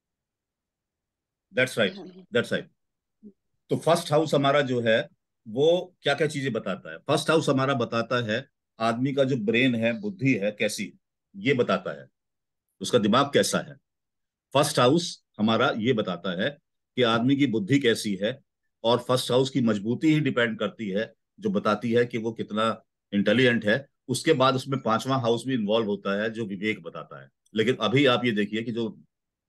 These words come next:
Speaker 1: ब्रेन हमारा है या बुद्धि हमारी है, वो फर्स्ट हाउस डिनोट करता है। फर्स्ट हाउस हमारा स्वभाव डिनोट करता है, what is our nature basically,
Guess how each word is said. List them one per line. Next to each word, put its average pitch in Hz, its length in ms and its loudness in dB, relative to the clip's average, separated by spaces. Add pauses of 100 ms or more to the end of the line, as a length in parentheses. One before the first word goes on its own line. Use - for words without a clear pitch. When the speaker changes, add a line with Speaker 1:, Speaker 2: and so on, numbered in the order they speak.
Speaker 1:
ब्रेन 117 580 2
हमारा 107 320 4
है 95 260 -2 (220)
या 104 80 2
बुद्धि 98 300 2
हमारी 101 320 2
है, 107 220 0 (300)
वो 113 200 -2
फर्स्ट 123 260 -2
हाउस 107 380 -2 (380)
डिनोट 113 300 0
करता 76 340 -8
है। 65 60 -20 (960)
फर्स्ट 170 260 2
हाउस 170 200 2
हमारा 160 280 4
स्वभाव 143 520 2
डिनोट 123 580 0
करता 95 260 -6
है, 92 100 -2
what 107 280 -2
is 147 80 4
our 135 200 2
nature 117 360 0
basically, 85 540 -12